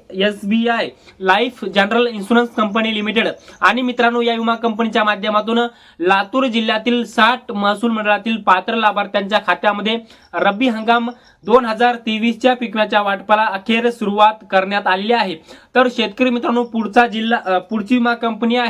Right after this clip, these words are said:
रिलायन्स जनरल इन्शुरन्स कंपनी लिमिटेड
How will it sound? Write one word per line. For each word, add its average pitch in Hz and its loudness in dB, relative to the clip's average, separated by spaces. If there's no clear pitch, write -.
रिलायन्स 240 -2
जनरल 214 0
इन्शुरन्स 240 0
कंपनी 226 0
लिमिटेड 214 0